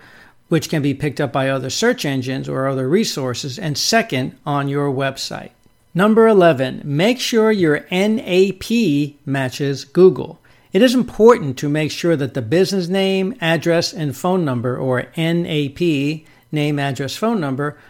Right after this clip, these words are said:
on your website exactly matches the N A P on your Google My Business page, which, uh, sometimes is referred to as G M B, Google My Business.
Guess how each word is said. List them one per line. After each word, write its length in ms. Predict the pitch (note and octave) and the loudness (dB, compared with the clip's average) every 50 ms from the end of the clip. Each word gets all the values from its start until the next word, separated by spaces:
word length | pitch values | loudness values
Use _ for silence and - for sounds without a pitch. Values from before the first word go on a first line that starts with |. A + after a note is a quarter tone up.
| - _ _ | -20 _ _
on 140 | - D3+ D3+ | -2 -2 0
your 160 | D3 D3 C#3+ | 2 2 2
website 680 | C3+ F3 G#3+ A#3 A#3 - - E3+ D3 C#3+ C#3 C#3+ F#3+ A#3 | 4 4 4 4 2 -2 -2 0 0 0 0 -2 -4 -4
exactly 760 | F#3 D#3+ D3 C3+ B2 A2+ D#3 F3 F3+ G#3 G#3 - F3 D#3+ D3+ | -4 -4 -4 -2 -2 0 2 2 2 2 0 -2 -2 -2 0
matches 540 | C#3 C3+ C3 B2+ C3 B2 - - C3+ B2 A#2 | 0 0 -2 -2 -4 -4 -6 -6 -6 -6 -4
the 260 | D3 C#3+ C3+ - - | -4 -4 -6 -6 -8
N 200 | - D#3+ D#3+ D#3+ | -4 -4 -2 -2
A 180 | D#3+ D#3 D#3+ D#3+ | -2 -2 -2 -4
P 480 | D#3+ - - C#3+ C#3 C3+ C#3 D3 C#3+ - - - - - _ - | -4 -4 -4 -2 -2 -2 -4 -4 -8 -12 -20 -20 -20 -20 _ -6
on 240 | - D3+ D3+ D#3+ D#3+ | -4 -2 0 0 0
your 220 | D3 D3 D3 D3+ | 0 2 0 0
Google 360 | C#3 A#2+ C3 D3 C3 C3+ D3 | 0 0 -2 -2 -2 0 -2
My 220 | C#3+ C#3+ D3 D3 D3+ | 0 0 0 0 0
Business 760 | C3+ C#3+ A3 A3+ E3+ - C3+ C3 C3 B2+ - - - - _ _ | 4 4 4 4 4 0 -4 -8 -8 -10 -10 -12 -12 -14 _ _
page, 480 | - D3+ C3+ B2 C3 D3 B2 - - - | -10 -8 -8 -8 -8 -12 -12 -14 -16 -14
which, 460 | F3+ C#3+ C#3+ C3+ - - - - - | -10 -8 -8 -8 -8 -10 -10 -10 -8
uh, 260 | G3 D3 D3 C#3+ - - | -8 -8 -6 -8 -8 -10
sometimes 560 | - - F#3 E3+ - - E3 D#3 D3+ C#3+ A#2 | -8 -6 -6 -4 -4 -4 -4 -4 -2 -2 -2
is 180 | D3 C3+ A#2 - | -4 -4 -4 -6
referred 380 | D3 C3 - - D3+ C#3+ C#3 - | -8 -8 -6 -4 -4 -4 -4 -6
to 140 | - C#3+ C#3 | -6 -6 -4
as 100 | C3 A#2 | -4 -6
G 260 | G#2 - D3+ C#3+ C#3 | -6 -4 -4 -2 -2
M 200 | C#3 C3+ C3 B2 | -2 -2 -2 -2
B, 260 | D#3 D3 C3 A#2+ A2+ | -2 0 0 -2 -2
Google 320 | A2 D3 C3+ B2 C3+ C3+ | -4 -4 -4 -4 -4 -4
My 160 | C3 C3+ C3+ C3 | -4 -4 -6 -6
Business. 580 | A#2 C#3+ C#3 C3+ - - - - - - - | -4 -4 -4 -4 -6 -10 -14 -16 -16 -18 -20